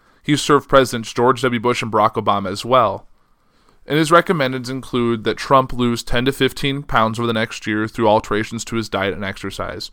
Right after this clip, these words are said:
Trump currently weighs two hundred and thirty-nine pounds and a,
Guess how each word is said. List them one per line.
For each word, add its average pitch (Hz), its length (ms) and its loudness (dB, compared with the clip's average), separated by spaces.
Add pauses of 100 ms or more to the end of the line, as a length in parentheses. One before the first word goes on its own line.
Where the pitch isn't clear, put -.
(500)
Trump 151 280 2
currently 165 280 0
weighs 127 400 2
two 156 200 -6
hundred 143 240 0
and 135 120 -4
thirty-nine 113 500 -2
pounds 143 600 0 (920)
and 123 260 2
a, 117 60 0